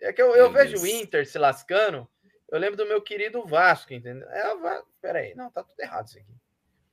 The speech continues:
Speaker 1: Nossa, teve uma lacuna. Não, deixa pra lá, vai, continua aí,
Speaker 2: Volta,
Speaker 1: continua aí.
Speaker 2: volta, volta aí, volta. Pode, pode sair desse jogo aí que a gente já viu que é entretenimento.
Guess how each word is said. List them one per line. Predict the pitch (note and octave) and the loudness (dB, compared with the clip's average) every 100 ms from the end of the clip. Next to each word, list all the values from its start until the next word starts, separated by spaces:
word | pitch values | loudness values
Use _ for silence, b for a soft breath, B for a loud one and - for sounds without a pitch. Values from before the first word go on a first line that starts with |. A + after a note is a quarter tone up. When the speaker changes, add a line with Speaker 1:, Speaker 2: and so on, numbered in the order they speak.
| _ _ _ - | _ _ _ -12
Speaker 1:
Nossa, | E4 - C3+ A#2+ _ _ | -12 -8 -8 -8 _ _
teve | F3+ F#3 | -12 -4
uma | G3 | 0
lacuna. | F#3+ - - G3 - _ | 2 0 -2 -12 -12 _
Não, | G3+ D#3 | -4 -4
deixa | G3+ - | -4 -6
pra | - B2+ | -4 -4
lá, | A2 | -2
vai, | B2 B2 | -4 -6
continua | F#3 F3+ E3+ | -8 -6 0
aí, | C3 | 2
Speaker 2:
Volta, | B2 A#2+ | 2 0
Speaker 1:
continua | F#2+ A2+ | -2 -2
aí. | |
Speaker 2:
volta, | G#2+ A#2 A#2 | 0 0 -2
volta | F2 F2+ E2+ | -4 -6 -6
aí, | E2+ C#2+ | -8 -10
volta. | D#2 E2+ F2 E2 | -8 -6 -4 -2
Pode, | F2+ F#2 F#2 | 0 0 -4
pode | - F2+ - | -2 -2 0
sair | E2 | -2
desse | E2+ E2 E2 | -2 -6 -4
jogo | E2 E2+ | -2 -2
aí | F2 | -2
que | F#2 | -2
a | F#2 | -2
gente | F#2 | 0
já | F#2+ | -2
viu | F#2 | -2
que | F#2+ | -2
é | F#2 | -2
entretenimento. | F#2+ F#2 F#2 F2 E2 | -2 -2 -4 -4 -6